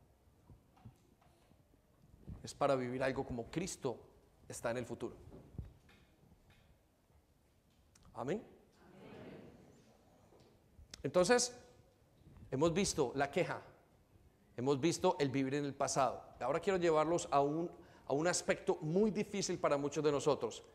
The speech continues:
y es el deseo de controlar. En octavo lugar, no hay nada que canse más que controlar. ¿Por qué el control cansa tanto? Porque el control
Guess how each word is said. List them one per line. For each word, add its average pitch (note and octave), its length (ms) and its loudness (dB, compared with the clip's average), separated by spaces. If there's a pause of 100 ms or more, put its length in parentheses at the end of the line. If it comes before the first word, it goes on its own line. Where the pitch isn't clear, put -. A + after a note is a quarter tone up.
(460)
y C#3 120 4
es E3 400 4
el C3 180 0
deseo D3+ 400 6
de D3+ 120 4
controlar. B2+ 600 -2 (800)
En C#3 140 0
octavo G3 440 6
lugar, E3 460 4
no D3 100 -2
hay D3+ 140 2
nada F#3 560 0
que D#3+ 140 -8
canse D#3+ 420 -4
más D3+ 420 -4 (580)
que A#2 120 -12
controlar. B2 500 -4 (1800)
¿Por D#3 220 4
qué A3+ 340 4
el G3 180 2
control E3+ 540 2
cansa E3+ 400 0
tanto? E3 400 2 (1300)
Porque E3+ 420 6
el A3+ 220 6
control F#3+ 680 6